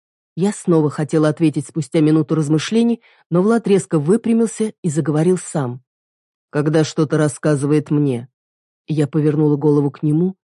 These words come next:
и снова все перевернулось. Всплыли фразы. «Не волнуйся, расскажи папе с самого начала». «Спасибо, что так быстро нашли ответ.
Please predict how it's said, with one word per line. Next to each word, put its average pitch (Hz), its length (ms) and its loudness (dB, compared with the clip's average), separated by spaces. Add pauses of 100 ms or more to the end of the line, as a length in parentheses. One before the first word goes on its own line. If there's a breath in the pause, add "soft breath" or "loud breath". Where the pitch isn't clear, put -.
(160)
и 165 100 -2
снова 170 540 0
все 151 240 -6
перевернулось. 143 800 -2 (400)
Всплыли 180 480 0
фразы. 135 560 -6 (640)
«Не 220 140 4
волнуйся, 240 640 0 (400)
расскажи 254 480 2
папе 254 320 -2
с - 40 -8
самого 220 420 -2
начала». 143 600 -4 (840)
«Спасибо, 202 580 0
что - 160 -4
так 170 220 0
быстро 190 280 0
нашли 180 360 0
ответ. 160 420 -2